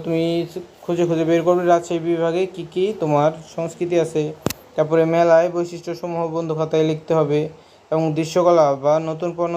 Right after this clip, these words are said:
তৈরির পরিকল্পনা করতে হবে। এরপরে তোমার নকশা, নতুন পণ্য তৈরির বিভিন্ন এগুলো করতে হবে এবং তোমার দাদরা, তাল, গাম্ভীরা গান এগুলো তোমার কী করতে হবে, উপস্থাপন করতে হবে। এরপর পরবর্তী অধ্যায়ের নাম কি দেখো, পরবর্তী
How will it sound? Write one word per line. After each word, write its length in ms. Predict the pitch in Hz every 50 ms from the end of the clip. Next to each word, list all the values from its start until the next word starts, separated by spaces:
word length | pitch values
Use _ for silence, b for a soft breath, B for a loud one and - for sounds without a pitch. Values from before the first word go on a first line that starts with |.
| 170 170
তৈরির 220 | 170 170 165 165 165 175
পরিকল্পনা 460 | 170 170 160 170 165 156 170 165 165 156
করতে 200 | 165 165 160 - 170 156
হবে। 200 | 143 139 147 147 151 151 - _ _ - - _ _ - _ -
এরপরে 220 | 160 156 160 175 170 165 165
তোমার 200 | 160 165 165 165 165 165
নকশা, 360 | 170 170 165 - - 165 160 156 156 156 160
নতুন 200 | 160 - 175 170 156
পণ্য 180 | 170 170 165 165 165 165 170
তৈরির 320 | 170 156 156 160 170 180 175 165
বিভিন্ন 220 | 156 147 151 151 151 147
এগুলো 180 | 147 156 156 156 -
করতে 200 | 170 160 160 165 156
হবে 140 | 151 147 151 147
এবং 140 | 139 139 151 151 160 170 175 - - - - - - - - -
তোমার 240 | - 147 151 160 170 214 233 208 - - - - 151 143
দাদরা, 400 | 156 156 156 151 151 147 151 147 143 143 143 -
তাল, 280 | 160 156 151 147 143 143 143 143
গাম্ভীরা 400 | 151 151 151 147 156 147 147 147 143
গান 160 | 143 143 139 139 143
এগুলো 200 | 143 139 147 165 202 233 233 -
তোমার 240 | 143 139 147 170 - - - - - - _ - - - - - - -
কী 80 | - 156 151
করতে 160 | 175 175 170 165
হবে, 120 | 165 156 175 202 196
উপস্থাপন 400 | 196 185 185 - 160 151 151 151 147
করতে 200 | 151 139 143 - 143
হবে। 180 | 135 131 135 131 151 147 - 151
এরপর 160 | 156 156 175 180 175 175
পরবর্তী 320 | 196 196 196 196 196 196 208 190
অধ্যায়ের 240 | 170 180 175 185 190
নাম 80 | 190 185 185
কি 80 | 185 190 180
দেখো, 180 | 180 - - 220 277 - - - - - - - - - -
পরবর্তী 360 | 190 185 185 180 196 190 196